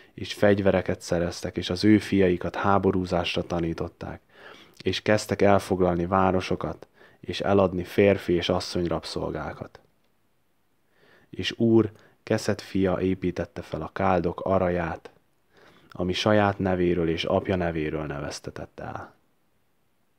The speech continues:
És készítettek maguknak öntött képeket, és imádták a bálványt, az öntött képet, amelyet készítettek maguknak,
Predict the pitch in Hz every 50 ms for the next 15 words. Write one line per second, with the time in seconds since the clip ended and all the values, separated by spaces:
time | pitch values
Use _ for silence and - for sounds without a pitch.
0 | _ _ _ _ _ _ _ _ _ _ - _ - 90 - - - 113 120 123
1 | 123 - 113 - 98 95 - - 95 - 98 95 92 92 90 - - 87 87 -
2 | - 104 101 98 95 - 92 - - - 98 92 95 - - 78 82 80 - 85
3 | - - - 110 110 104 95 95 - - 87 87 - - 85 80 92 92 92 92
4 | 90 87 87 85 82 78 82 - - _ - - - - - 95 92 95 104 104
5 | 101 98 98 95 - - - 98 98 98 - 107 - - 90 90 90 87 85 -
6 | - - - 101 95 - - 92 - 92 85 - - 87 - - 92 90 92 87
7 | - - 80 82 - -